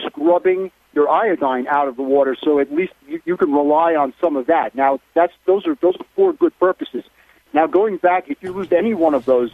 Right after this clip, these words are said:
those functions, you, you got major problems. So if we're talking about a devastating quake that's going to take out the bottom of the spent fuel pool, and there are drains,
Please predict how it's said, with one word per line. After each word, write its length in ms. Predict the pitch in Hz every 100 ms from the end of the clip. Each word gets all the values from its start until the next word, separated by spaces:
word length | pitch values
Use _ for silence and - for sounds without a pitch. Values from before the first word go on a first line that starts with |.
| -
those 160 | 131 123
functions, 480 | - 202 202 123 113 - - _ - -
you, 100 | 302 - -
you 80 | 302
got 180 | 185 143
major 260 | - 135
problems. 460 | - 160 143 107 - _ _ _ _ -
So 340 | 170 151 147
if 120 | 143 -
we're 120 | 254
talking 420 | - 214 202 170
about 400 | 151 151 147 143
a 280 | 127 131 120 -
devastating 720 | 156 165 175 - 165 156 147
quake 340 | - - 160 151
that's 240 | - 143 -
going 340 | - 147 156 151
to 100 | - 143
take 340 | - 175 175
out 200 | 147 131 -
the 140 | 131 123 -
bottom 300 | 139 196 190
of 120 | -
the 80 | 143
spent 340 | - 170 165 -
fuel 220 | 185 190
pool, 420 | - 131 110 113 - -
and 160 | 151 156
there 180 | 143 135
are 160 | 156
drains, 480 | 185 185 165 143 170